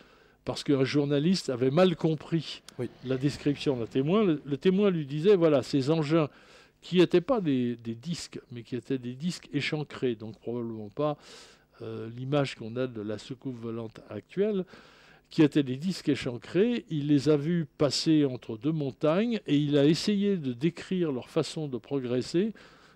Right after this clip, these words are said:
Speaker 1: comme, comme des
Speaker 2: Des,
Speaker 1: pierres qui,
Speaker 2: qui faisaient des
Speaker 1: qui
Speaker 2: ricochets.
Speaker 1: font des ricochets sur
Speaker 2: Hmm.
Speaker 1: un torrent.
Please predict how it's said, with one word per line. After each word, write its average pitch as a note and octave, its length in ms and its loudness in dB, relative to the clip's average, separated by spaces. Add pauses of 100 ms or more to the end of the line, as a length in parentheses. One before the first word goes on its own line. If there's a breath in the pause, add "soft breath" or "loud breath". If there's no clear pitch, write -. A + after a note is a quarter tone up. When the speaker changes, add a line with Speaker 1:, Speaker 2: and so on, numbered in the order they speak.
Speaker 1:
comme, E3 300 2 (640)
comme C#3 140 -2
des C3 160 -2
Speaker 2:
Des, C#3 160 -2
Speaker 1:
pierres G3+ 320 4 (420 loud breath)
qui, D3+ 120 2
Speaker 2:
qui - 20 8
faisaient C3 80 2
des B2+ 100 2
Speaker 1:
qui B2+ 40 4
Speaker 2:
ricochets. B2 380 0
Speaker 1:
font F#3 60 6
des D3+ 120 4
ricochets F3+ 560 2
sur F3 220 -2
Speaker 2:
Hmm. D#3 40 -2
Speaker 1:
un D#3 60 -2
torrent. - 340 -2